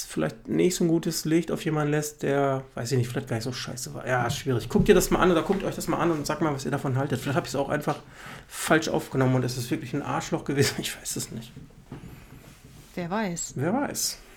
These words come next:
Speaker 1: Wir stecken nicht drin. Er
Speaker 2: Hast
Speaker 1: steckt
Speaker 2: du
Speaker 1: da auch
Speaker 2: ja
Speaker 1: nicht in uns
Speaker 2: manchmal.
Speaker 1: drin.
Speaker 2: Ja, genau, hast du ja manchmal, dass du einfach,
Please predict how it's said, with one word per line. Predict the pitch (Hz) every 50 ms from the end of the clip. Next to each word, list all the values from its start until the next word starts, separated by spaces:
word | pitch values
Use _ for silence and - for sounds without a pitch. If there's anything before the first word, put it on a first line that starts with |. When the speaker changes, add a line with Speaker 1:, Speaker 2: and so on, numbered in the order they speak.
| - - - - - _ - - - - - - - - -
Speaker 1:
Wir | - -
stecken | - - - 156 - - 165
nicht | 165 165 - -
drin. | - 190 185 147 123 123 - - - - - - - - - - - -
Er | 165 127 -
Speaker 2:
Hast | 180
Speaker 1:
steckt | - 151 -
Speaker 2:
du | 196
Speaker 1:
da | 185 -
auch | 185
Speaker 2:
ja | 190 190
Speaker 1:
nicht | 196 185
in | 165
uns | 170 175 320 403 -
Speaker 2:
manchmal. | - - 185 185
Speaker 1:
drin. | - - - - - - -
Speaker 2:
Ja, | - 262 285
genau, | 320 392 440 370 220 190
hast | 196 226 226 -
du | 277
ja | 269
manchmal, | 302 294 - - 202
dass | 190 196 - -
du | 220 220
einfach, | - - 220 220 226 - 233 233 233 - -